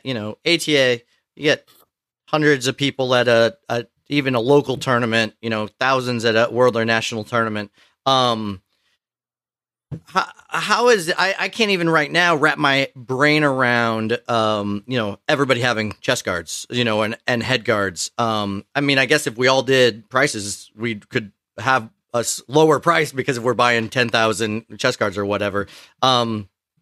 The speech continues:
you know, just the logistics side of that. Uh, how do you look at, um, trying to roll out to any organization, not just A T A or whatever, but getting them on, um, you know,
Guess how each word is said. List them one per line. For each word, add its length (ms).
you 120
know, 120
just 280
the 80
logistics 600
side 300
of 140
that. 460
Uh, 320
how 120
do 60
you 80
look 280
at, 300
um, 260
trying 460
to 100
roll 500
out 420
to 360
any 300
organization, 560
not 160
just 160
A 80
T 200
A 60
or 60
whatever, 340
but 240
getting 360
them 420
on, 640
um, 580
you 100
know, 220